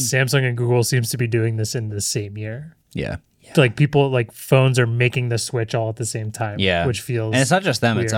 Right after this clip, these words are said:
Speaker 2: other manufacturers too.
Speaker 1: Are there as well?
Speaker 2: Mm-hmm.
Speaker 1: Yeah.
Speaker 2: Yeah. Yeah. But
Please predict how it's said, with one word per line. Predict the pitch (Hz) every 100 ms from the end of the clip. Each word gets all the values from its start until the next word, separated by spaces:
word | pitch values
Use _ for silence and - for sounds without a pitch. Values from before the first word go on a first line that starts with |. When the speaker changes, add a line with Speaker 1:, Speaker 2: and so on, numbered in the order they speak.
| 107
Speaker 2:
other | 98
manufacturers | 87 82 80 78 76
too. | - 175
Speaker 1:
Are | 127
there | 131
as | 127 113
well? | 117 117 143
Speaker 2:
Mm-hmm. | 151 127
Speaker 1:
Yeah. | 107 107
Speaker 2:
Yeah. | 95 85 78 95 _ _ -
Yeah. | 82 76 92 - - - _
But | 123 127 120 - - -